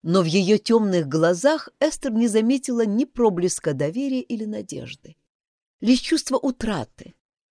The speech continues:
одиночество и стойкость, замешанную на многолетних привычках.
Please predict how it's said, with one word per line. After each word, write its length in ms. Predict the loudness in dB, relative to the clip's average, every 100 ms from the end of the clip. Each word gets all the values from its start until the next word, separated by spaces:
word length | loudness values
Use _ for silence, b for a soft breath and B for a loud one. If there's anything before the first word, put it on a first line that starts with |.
| _
одиночество 1000 | 2 4 6 6 4 2 -6 -10 -10 -12 _
и 100 | 0
стойкость, 640 | 0 0 4 4 4 0 2
замешанную 800 | 2 4 2 0 0 0 2 0
на 100 | 0
многолетних 680 | 0 0 -2 -2 -4 -12 -12
привычках. 840 | -12 -10 -12 -16 -18 -20 -20